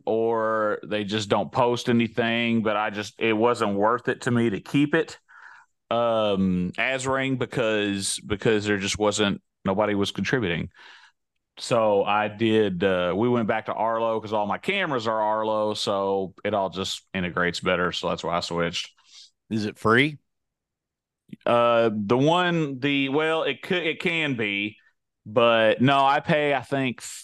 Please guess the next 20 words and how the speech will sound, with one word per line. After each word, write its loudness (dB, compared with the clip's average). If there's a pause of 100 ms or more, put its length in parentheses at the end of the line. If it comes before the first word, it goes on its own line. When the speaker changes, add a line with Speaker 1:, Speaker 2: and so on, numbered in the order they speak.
(260)
Speaker 1:
three 4
dollars 0
a -2
month -2 (220)
to 0 (400)
have, -2
like, -2 (400)
the 2
motion, 2 (400)
like, -6
the -2
actual -4
detecting -2
part. 0
So, 6
like, 2
it, 4
Speaker 2:
Archive 2
Speaker 1:
it 0
Speaker 2:
footage? -6